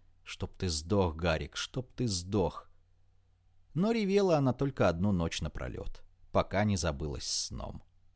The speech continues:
Рита проснулась только в полдень. Вспомнила, и сердце заколотилось, а горечь вновь затопила горло. Какова жизнь на вкус, она уже испытала.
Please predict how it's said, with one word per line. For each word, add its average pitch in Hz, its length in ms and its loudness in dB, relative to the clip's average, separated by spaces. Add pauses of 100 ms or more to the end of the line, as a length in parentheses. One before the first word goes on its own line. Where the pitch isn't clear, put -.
(880)
Рита 180 340 2
проснулась 117 680 2
только 98 320 0
в - 100 -10
полдень. 78 640 -2 (880)
Вспомнила, 151 580 4
и 123 100 6
сердце 120 420 0
заколотилось, 87 880 -4 (440)
а 95 100 -2
горечь 127 440 2
вновь 98 360 0
затопила 78 560 -4
горло. 69 420 -6 (1300)
Какова 107 520 2
жизнь 98 340 0
на 98 160 2
вкус, - 460 -6 (140)
она 107 260 2
уже 87 240 0
испытала. - 640 -8